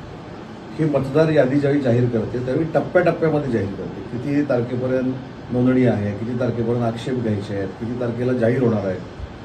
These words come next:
आणि जाहीर केल्यानंतर देखील आपल्याला माहीत असेल की अजून दोन तीन दिवस त्याच्यावर आक्षेप घेण्याची तारीख आहे. आणि ते आक्षेप घेतल्यानंतर आपण जर पुराव्यानिशी तो आक्षेप सिद्ध करून दिला, तर चोवीस तासाच्या त्याच्यामधलं नाव डिलीट होतं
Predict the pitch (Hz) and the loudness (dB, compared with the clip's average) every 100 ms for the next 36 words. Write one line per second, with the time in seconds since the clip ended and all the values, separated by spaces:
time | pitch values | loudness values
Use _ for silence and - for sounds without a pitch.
0 | - - 135 135 120 143 160 160 151 151 | -14 -2 0 2 4 4 6 4 2 2
1 | 147 147 147 156 143 117 135 123 117 110 | 2 2 0 0 0 0 0 2 0 -2
2 | - 90 - - - - - - - 143 | -6 -8 -10 -12 -16 -16 -16 -10 2 2
3 | 123 170 170 151 147 156 151 147 160 160 | 4 2 4 4 4 2 4 6 6 4
4 | 139 127 156 127 120 160 147 143 143 160 | -4 0 0 0 -2 -2 0 2 0 0
5 | 139 107 101 92 - - - - - - | 0 0 -2 -6 -10 -14 -16 -16 -16 -16
6 | - - 123 139 135 170 160 - 165 143 | -16 -8 -4 -2 4 6 6 4 0 2
7 | 143 - 135 131 123 120 110 - 143 143 | 0 2 0 2 2 2 0 -2 0 2
8 | 156 127 131 143 147 123 147 160 123 - | 0 2 6 6 6 0 -2 -2 -4 -4
9 | 151 - 131 147 131 127 120 131 147 151 | -8 -4 0 0 0 0 0 0 -2 -2
10 | 123 123 143 127 123 123 139 - 120 123 | 0 0 0 -2 -2 -2 -4 -4 -4 -2
11 | 127 135 131 131 127 151 135 104 | -2 -2 -2 0 0 0 0 -2